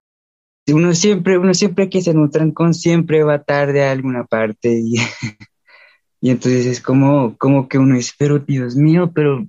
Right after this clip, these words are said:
¿por qué? ¿Por qué voy tarde?". Y uno no cree, ¿no? O a veces alguien le dice lo, lo que dijo Mafe ahorita, "Tenga fe". Y a veces uno no lo cree, uno, "Tenga fe", y es que le van a salir alas al carro o algo, y no, "Tenga fe".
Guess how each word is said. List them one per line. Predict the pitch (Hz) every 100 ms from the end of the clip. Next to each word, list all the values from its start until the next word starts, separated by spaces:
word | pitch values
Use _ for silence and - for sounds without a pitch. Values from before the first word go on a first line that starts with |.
| -
¿por | 143 127
qué? | - 123 123 120
¿Por | 139 135
qué | 143
voy | 135 131 127 -
tarde?". | 143 165 156 143
Y | 139
uno | 175
no | 185 175
cree, | 160 117
¿no? | 120 175 185 _ _ _ _ _ _ -
O | 135
a | 143
veces | 143 139
alguien | 147 143 147
le | 151
dice | 135 123 127
lo, | 127 120
lo | 123
que | -
dijo | 120 117
Mafe | 117 117
ahorita, | 120 127 - 98 - _ _
"Tenga | 151 170 180 180
fe". | 202 165 127 _ _
Y | 135
a | 160
veces | 160 180 170
uno | 180
no | 175 175
lo | 170
cree, | 170 165 139 107 _ -
uno, | 127 127
"Tenga | - 143 135
fe", | 143
y | 143
es | 131
que | - 139
le | 139 139
van | 135
a | 131
salir | 139 143 127 123
alas | 127 123 135
al | 135
carro | - 127 143 143
o | 123 131
algo, | 131 127
y | 139
no, | 160 175 - - _ -
"Tenga | 131 147 170
fe". | 254